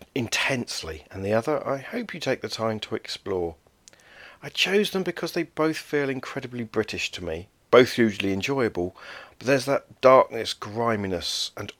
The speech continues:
authenticity you just don't get when Hollywood swoops in. You should now be able to find the page for the podcast on Facebook.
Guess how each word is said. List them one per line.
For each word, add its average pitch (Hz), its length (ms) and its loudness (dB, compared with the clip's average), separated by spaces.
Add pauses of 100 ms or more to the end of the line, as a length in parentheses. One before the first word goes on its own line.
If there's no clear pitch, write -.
authenticity 131 1040 -6 (400)
you 110 100 -8
just 117 300 -6
don't 107 300 -2
get - 360 -2
when 87 120 -6
Hollywood 80 460 -10
swoops - 520 -6
in. 80 160 -10 (1700)
You - 80 -2
should 208 180 6
now 226 160 10
be 226 80 8
able 220 100 12
to 190 40 2
find 190 340 6
the 135 60 2
page 92 320 4
for 90 80 0
the 87 60 2
podcast 90 580 -2
on 117 80 -2
Facebook. - 680 -2